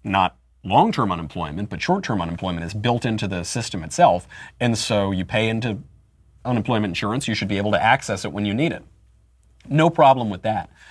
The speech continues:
The trouble is that social safety nets can become spider webs. They can entrap you in them,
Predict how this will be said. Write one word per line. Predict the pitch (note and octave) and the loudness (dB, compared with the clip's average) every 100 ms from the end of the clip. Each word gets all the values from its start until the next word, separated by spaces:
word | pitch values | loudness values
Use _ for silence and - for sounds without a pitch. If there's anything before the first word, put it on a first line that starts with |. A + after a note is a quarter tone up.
| - _ - | -20 _ -4
The | A2+ | -4
trouble | - F#3+ F#3+ E2+ | 4 4 6 2
is | D2+ F#2 - _ _ _ _ _ _ _ - | -6 -10 -12 _ _ _ _ _ _ _ -8
that | A2+ | -6
social | - C#3+ C3+ | 2 2 2
safety | A#2 E3 - F#2 | 2 0 0 -4
nets | E2 - | -6 -10
can | - G#2+ | -6 -4
become | G2+ - G#2+ G2 | -2 -4 -6 -2
spider | - C3+ F#2 | 0 0 0
webs. | C#2 - - - _ _ _ | -8 -14 -18 -18 _ _ _
They | G#2 | -4
can | - | -2
entrap | G#2 F#2+ D3 D3 - | -2 0 4 4 2
you | E2+ | -8
in | D2+ | -10
them, | C#2+ - | -14 -18